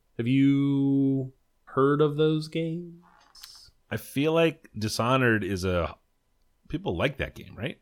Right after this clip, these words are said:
Speaker 1: Yes, like, a
Speaker 2: That
Speaker 1: lot,
Speaker 2: game's
Speaker 1: a
Speaker 2: kind of
Speaker 1: lot.
Speaker 2: a big
Speaker 1: I may have
Speaker 2: deal.
Speaker 1: talked about this. I should have looked this up. I've probably talked about both of these games on the
Speaker 2: Yeah.
Speaker 1: show before. I did not think, think about that today when I was plugging in my details here.
Speaker 2: I've definitely
Speaker 1: Um,
Speaker 2: lis-, heard of Dishonored. Prey sounds a little bit familiar, but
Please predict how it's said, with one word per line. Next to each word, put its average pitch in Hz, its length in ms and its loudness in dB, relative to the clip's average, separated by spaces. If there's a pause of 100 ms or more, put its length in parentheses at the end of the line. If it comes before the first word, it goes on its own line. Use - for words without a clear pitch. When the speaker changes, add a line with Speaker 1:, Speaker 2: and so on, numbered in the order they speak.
Speaker 1:
Yes, - 520 -2
like, 104 140 -2
a 98 40 0
Speaker 2:
That 104 80 2
Speaker 1:
lot, 92 100 0
Speaker 2:
game's 117 140 -2
Speaker 1:
a - 20 -12
Speaker 2:
kind 113 160 4
of 104 60 2
Speaker 1:
lot. 107 40 2
Speaker 2:
a 104 40 0
big 101 160 -2
Speaker 1:
I 123 40 2
may 185 120 8
have 214 80 6
Speaker 2:
deal. 202 60 0
Speaker 1:
talked 151 220 4
about 139 200 4
this. 131 120 0
I 117 120 0
should 151 180 4
have - 20 2
looked 135 160 4
this 123 160 0
up. 117 100 4
I've 107 160 -2
probably 123 400 4
talked 110 220 2
about 104 180 0
both 98 200 -4
of 95 80 -10
these 95 160 -6
games 92 220 -6
on 135 60 4
the 131 60 6
Speaker 2:
Yeah. 113 140 6
Speaker 1:
show - 60 0
before. 98 220 -2
I 101 60 4
did 104 100 2
not 104 220 2
think, 101 220 0 (160)
think 110 180 0
about 104 220 2
that 101 160 0
today 104 360 2
when 92 140 2
I 92 60 0
was 92 100 -4
plugging 98 360 -2
in 92 100 -4
my 87 100 -4
details 85 460 -8
here. 87 160 -6 (400)
Speaker 2:
I've 120 140 -6
definitely 180 240 6
Speaker 1:
Um, 151 60 4
Speaker 2:
lis-, - 220 -2
heard 123 200 2
of 110 40 0
Dishonored. 104 560 0
Prey 160 640 2
sounds 131 400 -2
a 107 40 -2
little 120 180 4
bit 135 100 2
familiar, 139 500 2
but 98 320 2